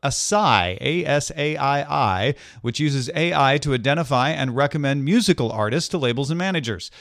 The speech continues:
The source told Axios Apple wants to use it to sign talent to Apple Music. Spotify already has a similar offering for independent artists, but not using A I, as far as we know.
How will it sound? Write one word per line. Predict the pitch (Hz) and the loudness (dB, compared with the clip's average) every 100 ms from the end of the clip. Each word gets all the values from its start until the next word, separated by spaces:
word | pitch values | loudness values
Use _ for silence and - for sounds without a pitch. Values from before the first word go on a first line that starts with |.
| - - - | -20 -20 -14
The | |
source | 92 104 104 - | -6 -2 -2 -2
told | 107 98 | -4 -4
Axios | 110 110 - 107 101 - - | -4 -4 -4 -4 -4 -8 -4
Apple | 127 123 113 | -4 -2 -4
wants | 123 127 - | -2 -4 -4
to | 117 | -4
use | 110 147 117 | 0 0 0
it | 117 | -2
to | 135 | -4
sign | - 127 127 | -2 0 -2
talent | 117 107 127 127 | -2 -2 -2 -4
to | 135 | -4
Apple | 113 110 135 | -4 -2 0
Music. | 147 170 131 110 - - - - - | 4 4 4 0 -4 -20 -20 -20 -14
Spotify | - 85 - 98 120 | -8 -8 -4 -2 -2
already | 107 104 104 | -2 -2 -2
has | 104 107 123 | -2 -4 -4
a | 117 117 | -6 -4
similar | - 175 180 131 110 - | -2 0 2 2 2 -2
offering | 104 95 101 123 | -4 -4 -6 -6
for | 147 117 | -4 -6
independent | 92 90 90 85 | -6 -6 -8 -8
artists, | 87 107 135 - - - _ - | -6 -4 -4 -6 -10 -20 _ -6
but | 127 - | -6 -4
not | 147 165 | -6 -4
using | 156 156 160 | -4 -2 0
A | 160 160 | 0 0
I, | 196 104 | 0 0
as | 90 98 | -2 -4
far | 104 101 | -4 -4
as | 104 | -2
we | 113 | -2
know. | 98 85 | -4 -6